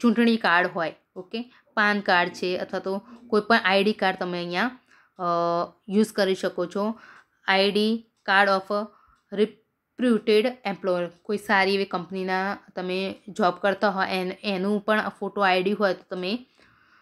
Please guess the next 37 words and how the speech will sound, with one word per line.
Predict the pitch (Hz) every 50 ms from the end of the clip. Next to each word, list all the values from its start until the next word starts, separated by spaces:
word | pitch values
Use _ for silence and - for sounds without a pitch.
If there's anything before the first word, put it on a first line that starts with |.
| _ _ -
અ, | 185
અહીંયા | 185 180 175 - 196 190 190 196
સબમિટ | 202 - 208 185 190 190 190 -
કરાવી | 202 196 196 196
શકો | 190 - 214 - 196
છો. | 190 - 202 196 196 202 196
ડ્રાઇવિંગ | 208 _ - 196 185 185 185 190 190 190
લાયસન્સ | 185 185 185 180 - 208 202 196 -
પણ | - 214 202 202 208 202 - -
યુઝ | 175 196 196 190
કરી | - - 196 196
શકો | 196 - 190 - 190
છો. | 185 - 202 196 - - - - - - - _ _ _
ફોટો | - 214 214 214 - 233 226
આઈ | 220 - 196 196 196 196
ડી | 190 208 202 -
card | 196 180 180 196 - - 208 185
issued | - - - 202 202 185 185
by | 165 170 185 233 - _ _ _ -
post | 196 190 185 - 185
office, | 160 156 - - 170 160 - _ _ _ -
ઓકે, | 180 - - 214 240
ફોટો | 240 - - 180 180 - 185
આઈ-, | 185 180 175 175 - 208
અ, | 190 180 180 175 - _ _ -
પોસ્ટ | 208 208 208 208 220
ઓફિસ | 214 - 180 - - 208 190 190 -
થ્રુ | - - 196 190
તમારે | 190 196 190 185 180 -
ફોટો | 185 - 190 180 175 -
આઈ | 185 180 180 185
ડી | 180 196
હોય | 180 180 165 165 - _ _ _ _ - - - _ _ _
તો | 196 185 180
પણ | 185 - 196
તમે | 185 - 196 196 190 190 190
અહીંયા | 190 180 180 190 226